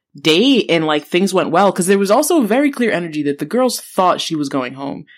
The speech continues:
They thought Zach was gonna hear about the kid and send her home, at least a few of them, when it kinda cut to their conversation.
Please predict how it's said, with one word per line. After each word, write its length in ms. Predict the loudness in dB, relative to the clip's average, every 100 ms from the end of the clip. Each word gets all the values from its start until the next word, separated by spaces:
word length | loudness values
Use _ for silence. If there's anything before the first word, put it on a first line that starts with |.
| _ _
They 120 | -2 0
thought 240 | 2 2
Zach 220 | 2 0
was 100 | -2 -2
gonna 140 | -2
hear 140 | 0 0
about 200 | -2 -4
the 60 |
kid 220 | -8 -8
and 200 | -8 -12 -16 _ _ -10
send 260 | -2 -2 -2
her 120 | -6
home, 180 | -6 -4
at 80 | 0
least 200 | 2 2
a 40 |
few 240 | -2 0 0
of 100 | 0
them, 300 | -6 -8 -8
when 140 | -6
it 180 | -6 -8 _ _ -6
kinda 160 | -4 -2
cut 260 | -2 -4
to 80 | -2
their 160 | -2 -2
conversation. 920 | -2 -4 -4 -6 -8 -8 -10 -12 -14